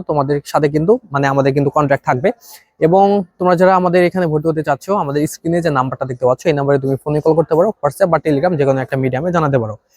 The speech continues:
রাজশাহী বিশ্ববিদ্যালয় ইউনিটের জন্য সর্বোচ্চ সাপোর্ট পেতে আমাদের সাথে থাকতে পারো। আমরা যেভাবে রাবিতে চান্স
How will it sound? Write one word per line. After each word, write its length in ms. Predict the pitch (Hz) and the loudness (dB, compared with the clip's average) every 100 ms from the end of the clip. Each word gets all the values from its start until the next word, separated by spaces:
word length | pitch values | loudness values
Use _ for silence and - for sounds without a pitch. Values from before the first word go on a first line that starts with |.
| _ _ | _ _
রাজশাহী 280 | 151 - 214 | 0 4 2
বিশ্ববিদ্যালয় 520 | 196 214 196 208 208 170 | 2 0 2 4 4 2
ইউনিটের 440 | 170 175 185 185 165 | 0 0 2 2 2
জন্য 180 | 127 180 - - | 0 -4 -6 0
সর্বোচ্চ 360 | 208 208 226 214 - | 2 4 2 0 0
সাপোর্ট 260 | 165 175 170 | 0 0 0
পেতে 140 | 190 185 | -2 0
আমাদের 240 | 151 151 | -2 -4
সাথে 140 | 165 151 | -6 -4
থাকতে 180 | 156 - | -4 -2
পারো। 180 | 135 175 - - - - - | 0 0 -4 -14 -20 -6 0
আমরা 140 | 175 185 | 4 4
যেভাবে 280 | 208 208 190 | 4 4 4
রাবিতে 300 | 180 175 175 | 2 0 -2
চান্স 220 | 170 | -2